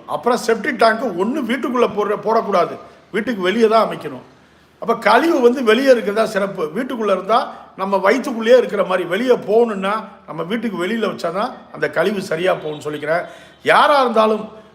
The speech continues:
முதல்ல வீடு கட்டும் பொழுது இந்த மூலையில இந்த விஷயத்த செய்யாதீங்க. அப்படின்னா செப்டிக் டேங்கை பறிக்காதீங்க. உங்க வீட்டுல செப்டிக் டேங்கை முத முதல்ல வேலை செய்யல பறிச்சீங்க அப்படின்னா, தண்ணி போறதுக்காக அந்த தொட்டியை கட்டிட்டு பறிக்கணும்னு நினைச்சீங்கன்னா வீடு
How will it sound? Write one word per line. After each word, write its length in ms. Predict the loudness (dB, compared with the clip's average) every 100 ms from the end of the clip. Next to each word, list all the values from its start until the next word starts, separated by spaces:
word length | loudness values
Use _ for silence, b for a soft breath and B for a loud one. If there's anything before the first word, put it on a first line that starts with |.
| -8
முதல்ல 320 | 0 2 4 2
வீடு 180 | 2 -2
கட்டும் 300 | 0 -2 -4
பொழுது 240 | -4 -4 -6 -8 -14 -8
இந்த 300 | -6 2 2
மூலையில 400 | 2 2 2 2 -2 -4
இந்த 220 | -6 0 0
விஷயத்த 400 | 0 -4 -4 -4 -6
செய்யாதீங்க. 440 | -4 -2 -2 -10 -14
அப்படின்னா 320 | -14 -8 -8 -8 B B B 0
செப்டிக் 460 | 2 4 2 4
டேங்கை 300 | 2 2 0 0
பறிக்காதீங்க. 540 | 0 2 0 0 -8 -18 b b b -6
உங்க 200 | 2 2
வீட்டுல 360 | 2 -4 0 2 2
செப்டிக் 480 | 2 0 2 -4 0
டேங்கை 280 | -2 -2 -6 -6 -6
முத 120 | -2 0
முதல்ல 280 | 0 0 0
வேலை 220 | 0 0
செய்யல 280 | -4 -6 -4
பறிச்சீங்க 400 | -4 -4 -6 -8 -8
அப்படின்னா, 380 | -8 -10 -6 -6 -8 B B B
தண்ணி 240 | 0 0 0
போறதுக்காக 480 | -2 -2 0 -2
அந்த 100 | -2
தொட்டியை 340 | -6 -6 0 -2
கட்டிட்டு 300 | -2 -10 -10 -6
பறிக்கணும்னு 420 | -6 -6 -8 -10
நினைச்சீங்கன்னா 460 | -12 -14 -10 -6 -8 -10 B B B
வீடு 300 | -2 0 4